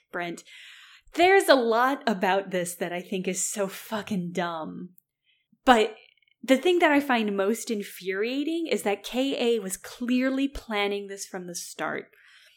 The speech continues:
'Cause Tobias has a special connection with Elfangor in the very first book. And it, it's never really explained. I just always assumed that Tobias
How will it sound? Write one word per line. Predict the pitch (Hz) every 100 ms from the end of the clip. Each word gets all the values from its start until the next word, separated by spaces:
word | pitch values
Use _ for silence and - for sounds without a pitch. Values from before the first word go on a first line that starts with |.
| _ _ _
'Cause | - 214
Tobias | - 220 185 196 349 294 180 180 - - _
has | - 339 277
a |
special | 254 - 220 214
connection | 190 202 247 294 220 175
with | 175
Elfangor | 175 175 175 247 320 269 170 151 - 214 _ _ _
in | 208
the | 190
very | 175 170 214 247 240
first | - 190 185 185
book. | 170 156 - - - _ _ _ _ _ -
And | 208 190 185 175 _ _ _ _ -
it, | - - _
it's | - 285 277
never | 285 349
really | 349 311
explained. | 262 - - - 247 294 370 415 403 -
I | 254 302
just | 302 302 285
always | 262 247
assumed | 220 - 233 233 269 269
that | 226 202 190 190 196
Tobias | - 220 190 185 196 202 196 - -